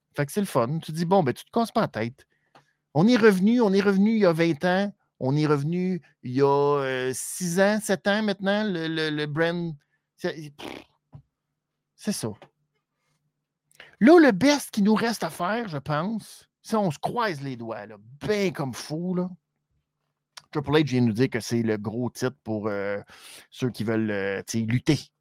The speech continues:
Parce que lui, il veut qu'on ait un champion qui soit toujours là puis qui défende toujours sa ceinture. Et on veut avoir un champion part-time qui est jamais là pour défendre sa ceinture.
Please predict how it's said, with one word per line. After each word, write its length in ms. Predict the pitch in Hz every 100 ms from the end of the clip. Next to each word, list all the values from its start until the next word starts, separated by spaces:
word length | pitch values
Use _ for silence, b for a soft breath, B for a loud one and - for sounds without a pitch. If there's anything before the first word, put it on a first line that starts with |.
| _ _ _ _ _ _ _
Parce 160 | - -
que 80 |
lui, 240 | 123 117 151
il 580 | 147 131 127 127 123 127
veut 140 | 151
qu'on 320 | 151 131 123
ait 100 | 143
un 400 | 135 123 120 117
champion 600 | 113 151 131 113 143 160
qui 120 | 143
soit 240 | - 131 -
toujours 400 | 185 165 170 151
là 140 | 180
puis 100 | 180
qui 140 | - 123
défende 480 | 147 143 165 165
toujours 360 | 143 175 175 202
sa 140 | 180
ceinture. 720 | 135 147 131 - 180 262 285 - b b b b
Et 320 | 180 254 240 - _ _ _ _ _ _ _ _ _ -
on 160 | 202
veut 160 | 190 220
avoir 280 | 196 220 214
un 140 | 175
champion 560 | - 226 202 180 220 220
part-time 600 | 214 202 214 185 220 214
qui 140 | 208
est 80 | 175
jamais 340 | 160 214 202
là 180 | 185 190
pour 140 | 185 139
défendre 400 | 135 151 147 139
sa 80 |
ceinture. 500 | 123 123 110 117 110